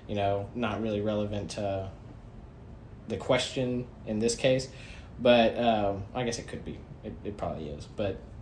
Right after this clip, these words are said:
either way. So, do you think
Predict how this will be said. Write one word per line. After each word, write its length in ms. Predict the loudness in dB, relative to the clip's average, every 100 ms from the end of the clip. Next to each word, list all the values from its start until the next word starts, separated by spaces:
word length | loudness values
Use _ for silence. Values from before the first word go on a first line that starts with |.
| -2
either 200 | 2 2
way. 120 | 2 -6 -10 -14 -16 -14 0
So, 540 | 8 12 12 8 2 -8 -14 -16 -16 -16 -14 -14 -14 -14 -14 -14 -14 -8 -2
do 100 | 2
you 280 | 4 4
think 580 | 4 4 4 2 -2 -10